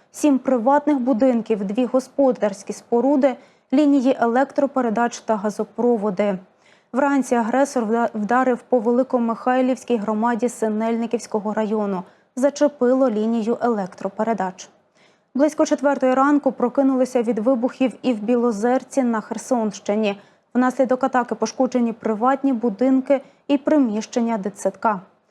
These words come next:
Щодо ситуації на фронті, сили оборони мали успіх в районах південніше та південно-східніше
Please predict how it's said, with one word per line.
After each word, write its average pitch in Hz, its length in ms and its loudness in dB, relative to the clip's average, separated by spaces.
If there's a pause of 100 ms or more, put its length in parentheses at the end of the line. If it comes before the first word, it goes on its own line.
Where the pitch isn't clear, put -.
(320)
Щодо 311 280 0
ситуації 294 520 2
на 262 120 2
фронті, 254 520 0
сили 277 300 2
оборони 262 520 2
мали 240 240 2
успіх 247 440 -2
в 226 40 -2
районах 240 440 -2
південніше 254 760 0
та 247 140 -2
південно-східніше 240 1400 -2